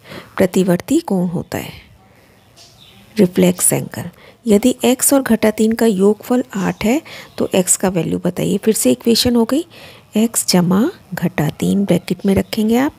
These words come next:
और ये कितना दिया हुआ है, आठ। अब जमा घटा को जब solve करोगे तो ये बन गया एक्स घटा तीन बराबर आठ, एक्स बराबर ग्यारह। अभाज्य गुणनखंड का वर्गमूल बताइए। वर्गमूल का मतलब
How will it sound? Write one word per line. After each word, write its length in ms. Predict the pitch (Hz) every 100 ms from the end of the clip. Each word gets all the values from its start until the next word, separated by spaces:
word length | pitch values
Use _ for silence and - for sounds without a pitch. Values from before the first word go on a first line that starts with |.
| _ _ - - - - - -
और 120 | 180
ये 120 | 185
कितना 300 | 190 202 214
दिया 220 | 214 220 226
हुआ 80 |
है, 80 | 294 -
आठ। 360 | 156 165 - - -
अब 120 | 196
जमा 300 | 190 208 240
घटा 280 | 233 220 226
को 140 | 254
जब 160 | 240 226
solve 260 | - 214 208
करोगे 400 | 208 208 214 285 - - - - _ -
तो 80 |
ये 80 | 214
बन 180 | 208 190
गया 180 | 190 285 -
एक्स 240 | 190 - -
घटा 260 | 180 180
तीन 280 | 180 254 370 - _ - - - - - 202
बराबर 380 | 180 165 165 170
आठ, 360 | 160 233 -
एक्स 280 | - 185 -
बराबर 420 | 160 - - 269 - - _ - - - -
ग्यारह। 300 | 135 - - - - - - - - - - - - - - - - - - - - - - - - - - - - -
अभाज्य 440 | 214 214 226 226 285
गुणनखंड 600 | 269 233 233 - 240 262
का 160 | - 214 233 214
वर्गमूल 440 | 196 196 202 226 220
बताइए। 380 | 180 165 165
वर्गमूल 420 | 180 185 190 220 226
का 120 | 233
मतलब 380 | 220 - 320